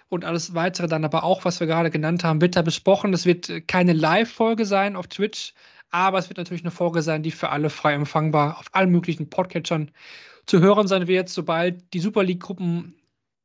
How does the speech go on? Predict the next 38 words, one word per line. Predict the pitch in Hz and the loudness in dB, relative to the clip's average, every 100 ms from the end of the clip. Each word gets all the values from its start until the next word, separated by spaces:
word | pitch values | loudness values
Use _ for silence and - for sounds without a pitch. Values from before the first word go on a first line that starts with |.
| _ | _
ja, | - | -10
feststehen. | - 214 214 - 202 190 | -2 0 0 2 2 2
Das | 175 | 2
soll | 175 175 | 0 0
so | 165 147 | 0 -2
Donnerstag, | 151 165 165 151 | -2 -4 -4 -8
Freitag | - 151 156 147 | -6 -6 -4 -6
der | |
Fall | 143 143 151 | -6 -2 0
sein. | 151 151 143 _ _ _ _ _ _ _ _ _ _ _ _ _ _ | 2 2 -2 _ _ _ _ _ _ _ _ _ _ _ _ _ _
Und | 151 147 | 0 2
dann | 143 139 - - - - | 0 -2 -6 -20 -20 0
gibt's | 208 175 | 0 4
die | 196 | 2
Vorschau | 185 180 180 180 | 6 4 4 2
noch | 170 | 2
rechtzeitig | 170 180 - 175 | 0 -2 -2 -4
zum | 165 180 | -2 -2
Start | - - 170 180 | -2 0 0 0
der | 180 | 0
Super | 165 202 208 | -2 2 2
League. | 202 233 233 - - - - _ | 4 0 0 -14 -20 -20 -20 _
Und, | - 208 196 180 | -2 0 -2 -4
ähm, | 196 185 185 180 | -2 0 -2 -2
wie | 196 | 2
im | 208 | 4
letzten | 190 175 - 175 | 4 0 0 2
Jahr | 165 180 | 4 2
können | 196 185 180 | 0 -6 -4
wir | |
verkünden, | 180 185 - 196 202 | -6 -8 -6 -6 -4
dass | 185 185 - | -6 -6 -8
wir | 185 180 175 180 175 175 165 - _ _ _ _ _ _ | -4 0 0 0 0 -2 -6 -14 _ _ _ _ _ _
zur | - | -6
Super | 143 - 156 | -6 -4 -4
League | 139 156 | -2 0
wieder | 151 156 156 156 - - - - - _ | 2 4 2 0 -6 -20 -20 -20 -20 _
tägliche | 233 233 220 226 208 | 0 0 0 0 0